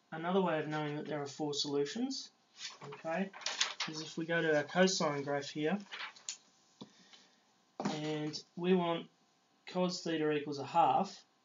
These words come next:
okay, cos theta equals a half. I'm gonna go to, oh, let's move that up. Can you see that? Yep. This is our cos theta graph. I'm gonna go approximately there. It is approximately a half.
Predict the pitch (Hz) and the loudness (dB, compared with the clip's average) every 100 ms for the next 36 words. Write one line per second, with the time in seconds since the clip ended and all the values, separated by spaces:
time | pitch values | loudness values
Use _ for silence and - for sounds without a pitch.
0 | _ _ _ _ _ _ - 139 139 156 | _ _ _ _ _ _ -16 -12 -6 0
1 | 202 208 - _ - 185 - 170 151 143 | 0 -2 -8 _ -6 -4 -2 -4 -4 -4
2 | 139 135 135 135 143 151 147 156 156 156 | -6 -4 -4 -4 -8 -6 -2 0 0 0
3 | - 143 139 139 - - 196 196 - 151 | -2 0 0 0 -4 -2 -2 -4 -12 -10
4 | - 147 139 139 208 247 _ - - - | -8 -8 -6 2 2 2 _ -20 -20 -20
5 | _ _ _ _ _ _ _ _ _ - | _ _ _ _ _ _ _ _ _ -20
6 | _ - 151 147 175 170 190 - _ 151 | _ -12 -4 -2 2 6 4 4 _ -4
7 | 190 - _ _ _ - 185 190 160 147 | -4 -4 _ _ _ -8 -2 0 2 0
8 | - 170 165 165 151 143 156 156 - - | 2 -2 0 0 0 2 0 0 -10 -14
9 | 175 175 185 156 147 139 175 170 165 151 | -8 -4 -2 0 0 -2 -4 -4 -4 -4
10 | 139 147 151 165 151 - 151 - 143 131 | -2 4 4 4 -2 -6 -6 -6 -6 -6
11 | 131 151 156 165 175 | -6 -4 -2 0 -2